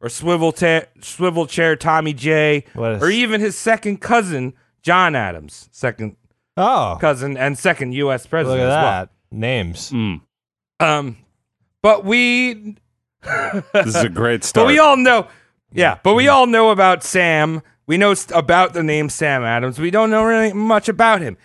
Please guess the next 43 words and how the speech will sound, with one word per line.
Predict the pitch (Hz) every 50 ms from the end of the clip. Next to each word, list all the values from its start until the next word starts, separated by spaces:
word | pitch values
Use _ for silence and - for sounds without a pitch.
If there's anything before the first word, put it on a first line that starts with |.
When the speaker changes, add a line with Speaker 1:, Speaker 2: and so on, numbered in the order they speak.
| _ _ _
Speaker 1:
And | - 180
I | 196 208
think | - - - 339 247 -
we're | 285 294
entering | 262 254 254 254 202 - 240 240 240 247
a |
little | 247 247 247 254
bit | 220 214 254
of | 247 240 247
conspiracy | - 254 226 208 - - - - 302 311 320 311 285 - - - 214 180 160 143 127 _ _ _ _ _ _
territory | - - 147 135 123 - - 123 110 101 95
here, | 101 101
Tom. | 92 - 107 98 98 117 147 - _ _ _ _ _ _ _ _ _ _ _ _
So | - 165
maybe | 165 175 180 185 185
we | 185 185 175
can | 170 196 180
call | - 180 185 185 185
upon | 175 175 185 180 175
an | 170 180
expert | 202 233 - - - - 131 104 95
right | 104 107 - -
Speaker 2:
Oh, | 107
Speaker 1:
here. | 101 101 -
Speaker 2:
shit. | - 127 117 208
Speaker 3:
Do | 240 247
my | 247 240 240 240
best. | 220 226 247 254 240 214 - - - - - - - - - - - _ _ _ -
I'm | 120
gonna | 131 143
have | 135 -
to | -
m-, | 120 113 110 110 113 -
mask | 139 123 120 117 127 131 - 131 117
my | 123 113 107
voice | 101 87 104 113 117 98 - - - - - _
so | - - 107
people | 95 - 107 95 107
don't | 90 110 107 104
know | 113 113 107
it's | 107 107 110
Speaker 2:
Yeah. | 113 120
Speaker 3:
me. | 117 117 110 98 87